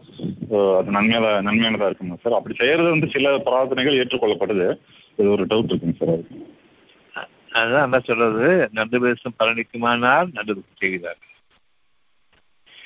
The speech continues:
Speaker 1: ம்.
Speaker 2: உங்கள்கிட்ட அவங்க கேட்கக்கூடிய சக்தியும் கேட்கக்கூடிய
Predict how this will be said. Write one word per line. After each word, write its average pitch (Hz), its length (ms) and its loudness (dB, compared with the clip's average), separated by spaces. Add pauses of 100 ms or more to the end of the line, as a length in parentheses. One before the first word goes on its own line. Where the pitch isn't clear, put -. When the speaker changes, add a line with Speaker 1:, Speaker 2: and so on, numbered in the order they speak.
(2250)
Speaker 1:
ம். - 180 4
Speaker 2:
உங்கள்கிட்ட 92 360 6
அவங்க 107 240 -4
கேட்கக்கூடிய 127 640 -2
சக்தியும் 120 680 -4
கேட்கக்கூடிய 110 440 0